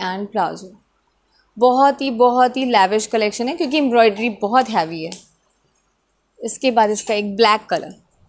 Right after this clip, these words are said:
सभी पे वाइट कलर के प्रीमियम एंकर थ्रेड से एम्ब्रॉयडरी करी गई है। ये देखिए बिल्कुल हैवी डबल बॉर्डर है नीचे, एक एक बूटे का आप क्लास खुद देखिए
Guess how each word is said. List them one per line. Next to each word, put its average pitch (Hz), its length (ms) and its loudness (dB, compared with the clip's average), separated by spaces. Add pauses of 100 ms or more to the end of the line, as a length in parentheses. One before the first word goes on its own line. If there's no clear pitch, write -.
(120)
सभी 247 300 0
पे 269 160 2
वाइट 220 360 2
कलर 214 280 0
के 269 180 -4 (240)
प्रीमियम 285 420 2
एंकर 214 360 0
थ्रेड 208 220 -2
से 214 140 -4
एम्ब्रॉयडरी 180 400 -2
करी 160 240 -6
गई 165 160 -10
है। 180 140 -14 (840)
ये 185 100 -14
देखिए - 320 -20 (1700)
बिल्कुल 208 280 -4
हैवी 180 600 -4 (3000)
डबल 214 380 2
बॉर्डर 202 360 2
है 214 60 -2
नीचे, 202 280 -6
एक 226 180 -4
एक 233 200 -4
बूटे 208 320 -2
का 233 100 0
आप 226 180 -2
क्लास 190 300 -2
खुद 196 200 -10
देखिए 175 360 -14